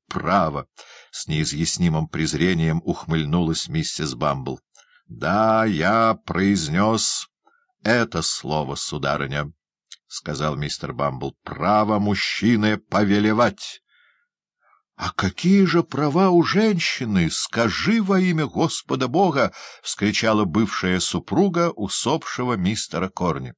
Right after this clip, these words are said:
"Повиноваться, сударыня!" — загремел мистер Бамбл.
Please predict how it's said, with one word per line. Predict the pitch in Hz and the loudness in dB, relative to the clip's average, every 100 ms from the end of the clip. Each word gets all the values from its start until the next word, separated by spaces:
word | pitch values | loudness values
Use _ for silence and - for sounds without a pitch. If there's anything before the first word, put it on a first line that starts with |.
| _ _ _ _ _ _ _ - | _ _ _ _ _ _ _ -2
"Повиноваться, | 101 101 104 107 110 107 120 123 95 - - 82 | 0 2 2 2 2 4 4 4 2 -4 -4 -4
сударыня!" — | 76 - 85 69 80 80 73 71 73 | -4 -2 -4 -2 0 0 -2 -4 -4
загремел | 76 85 69 78 80 85 | -4 -4 -2 0 0 0
мистер | 78 82 - 78 | 0 -2 -2 -8
Бамбл. | 65 87 80 73 71 | -4 -2 -2 -2 -4